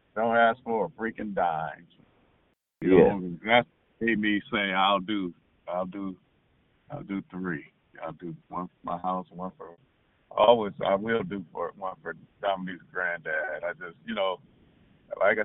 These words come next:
Speaker 1: said, patriarchs are important to me. So, you know, he,
Speaker 2: Okay.
Speaker 1: whenever he
Speaker 2: I know what you
Speaker 1: uh,
Speaker 2: mean.
Speaker 1: yeah,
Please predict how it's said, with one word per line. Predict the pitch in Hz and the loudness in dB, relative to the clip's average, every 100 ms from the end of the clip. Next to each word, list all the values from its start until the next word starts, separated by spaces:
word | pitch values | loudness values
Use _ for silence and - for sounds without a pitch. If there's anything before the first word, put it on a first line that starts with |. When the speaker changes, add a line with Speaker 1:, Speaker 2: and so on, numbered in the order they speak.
| - | -2
Speaker 1:
said, | 95 - | -2 4
patriarchs | 180 196 - 139 117 107 - | 6 6 6 6 8 8 4
are | 104 92 90 87 _ _ | 0 2 2 0 _ _
important | 104 95 - 120 85 - - | -14 -10 0 2 2 -6 -16
to | |
me. | 78 - - _ _ - | -16 -16 -20 _ _ -14
So, | - - _ _ _ _ _ _ _ - 78 | -14 -14 _ _ _ _ _ _ _ -16 -6
you | 82 | 8
know, | 92 | 10
he, | |
Speaker 2:
Okay. | - 82 80 | 12 10 10
Speaker 1:
whenever | 87 87 | 4 -8
he | 87 95 | -10 -4
Speaker 2:
I | - 85 | 4 8
know | 90 | 10
what | 90 | 10
you | 90 | 8
Speaker 1:
uh, | 92 | 10
Speaker 2:
mean. | 82 78 - _ _ _ _ _ _ _ 101 | 10 8 2 _ _ _ _ _ _ _ -4
Speaker 1:
yeah, | 95 82 | -2 -2